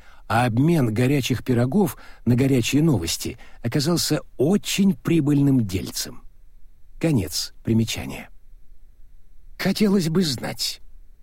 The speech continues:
ты уже подумал о том, чем люди в поезде будут питаться?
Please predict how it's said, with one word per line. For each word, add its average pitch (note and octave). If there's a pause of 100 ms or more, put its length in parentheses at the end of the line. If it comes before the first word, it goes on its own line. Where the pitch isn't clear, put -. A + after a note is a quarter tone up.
(180)
ты A2
уже A#2
подумал G3+
о A2+
том, E2+ (260)
чем C3
люди A#2+
в -
поезде A2+ (260)
будут B2
питаться? -